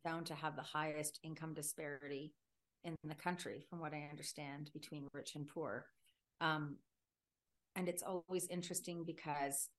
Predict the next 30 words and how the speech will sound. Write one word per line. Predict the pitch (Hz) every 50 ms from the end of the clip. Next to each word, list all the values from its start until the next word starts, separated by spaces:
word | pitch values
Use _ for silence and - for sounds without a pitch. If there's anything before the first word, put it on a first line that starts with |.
| -
I | 160
remember, | 156 151 160 160 165 170 170 180 - - 196 196 196 196 196 190 185 185 - - - - -
I | - - - -
think | 226 233 - - - -
five | 180 185 208 247
or | 269
six | 262 - 294 285 - - -
years | 160 160 160 160
ago, | 147 139 - 143 139 143
seeing | 147 - - 175 165 156 156 156 151
a |
slide | 151 - - - 160 156 151 143 139 143 151 151 151
in | 151 147
a | 147
presentation | - - 160 160 165 156 151 - - 156 151 151 - - 160 151 156 160 160
where | 151 160 156 147 139 143 139 147 - - - _ _ _ _ _ _ _ _ _ - 190
the, | 180 185 175 175 170 170 165 165 160 151 - - _ _ _ _ _ _ _ _ _ _ _
you | - 170
know, | 160 156 156 147 143 143 - - - _ _ _ _ _ _ _ _ _ -
on | 175 175 170 -
average, | - 233 240 240 226 208 185 175 180 180 - - - -
for | - -
every | 202 196 196 190 185
dollar | - 175 160 165 160 160 147 -
earned, | 160 151 143 139 131 131 131 143 147 - - _ _ - - _ -
it's | 156 151 - -
five | - - 160 147 147 151 147 147 - - - -
cents | - - - 127 131 123 - - - - -
of | 156 143
it | 139 -